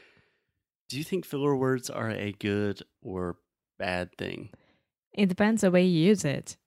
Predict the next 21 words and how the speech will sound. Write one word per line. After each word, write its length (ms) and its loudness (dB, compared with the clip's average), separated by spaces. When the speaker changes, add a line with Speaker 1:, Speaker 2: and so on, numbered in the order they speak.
Speaker 2:
If 140 -4
you 140 4
use 120 4
it 140 4
a 80 2
Speaker 1:
Depends 60 2
Speaker 2:
lot, 120 0
Speaker 1:
on. 260 -10
Speaker 2:
it, 180 -4
it 80 -4
depends 320 2
on 140 4
the 100 4
way 140 4
you 200 4
use 140 4
it. 140 0
If 260 -2
you 60 0
use 380 0
it 160 0